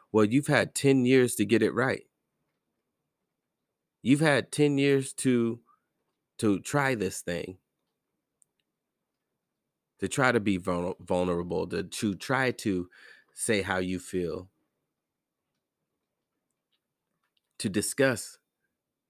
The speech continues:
anything that's beyond the surface level. If you've been with this woman for ten years and you say that you love her and you trust her, then that excuse needs to go out the window.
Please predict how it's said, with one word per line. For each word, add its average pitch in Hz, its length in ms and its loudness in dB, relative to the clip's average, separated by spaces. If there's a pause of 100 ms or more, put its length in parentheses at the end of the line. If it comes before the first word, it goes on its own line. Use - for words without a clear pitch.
(1400)
anything 104 640 0 (1500)
that's 107 260 -4
beyond 113 500 0
the 101 60 0
surface 104 460 -2
level. 98 360 -4 (1800)
If 92 140 -8
you've 147 160 2
been 156 180 4
with 143 140 0
this 139 200 0
woman 127 240 0
for 117 160 0
ten 127 300 0
years 120 240 2
and 113 120 0
you 120 80 -2
say 120 220 -2
that 107 200 2
you 110 140 -2
love 110 240 2
her 113 120 0
and 110 140 0
you 107 100 0
trust 107 360 -2
her, 113 260 -4 (2500)
then 104 200 0
that 110 160 2
excuse 107 480 -2
needs 95 160 -2
to 90 100 -8
go 90 160 0
out 90 180 -2
the 87 80 -4
window. 92 460 -4